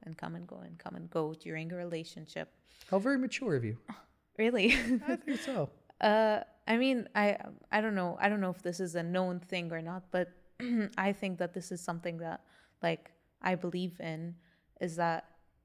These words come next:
Speaker 1: love will always come and go, but as long as you have that foundation of, like, of loyalty and that almost sort of, like, friendship type of thing,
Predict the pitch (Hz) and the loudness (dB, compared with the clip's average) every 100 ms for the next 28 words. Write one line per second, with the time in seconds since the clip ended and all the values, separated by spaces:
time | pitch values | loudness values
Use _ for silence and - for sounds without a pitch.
0 | _ 185 185 190 190 170 180 202 202 - | _ 0 0 2 0 0 0 -2 -6 -6
1 | 175 175 170 170 175 165 180 175 180 180 | -6 -4 -4 -2 -2 -2 -4 -4 -4 -4
2 | 190 185 180 175 175 170 - - 170 170 | -4 -4 -2 -2 0 -2 -4 -6 -6 -4
3 | 165 165 - 165 160 151 175 156 151 - | -6 -8 -10 -10 -10 -12 -6 -6 -6 -14
4 | _ _ _ _ 175 170 175 175 170 170 | _ _ _ _ -12 -12 -8 -2 0 0
5 | 170 - 196 202 226 - _ 190 180 170 | -2 -4 -4 -2 -6 -12 _ -2 2 2
6 | 165 - 185 180 175 - - - 196 180 | 2 -2 -4 -4 -6 -14 -18 -6 0 0
7 | 180 175 160 156 - - - 165 165 - | 0 -2 -4 -6 -14 -10 -4 -2 -4 -6
8 | 196 196 _ _ _ _ - 190 196 202 | -8 -8 _ _ _ _ -4 -2 -4 -10
9 | - 214 220 233 | -6 -4 -2 -4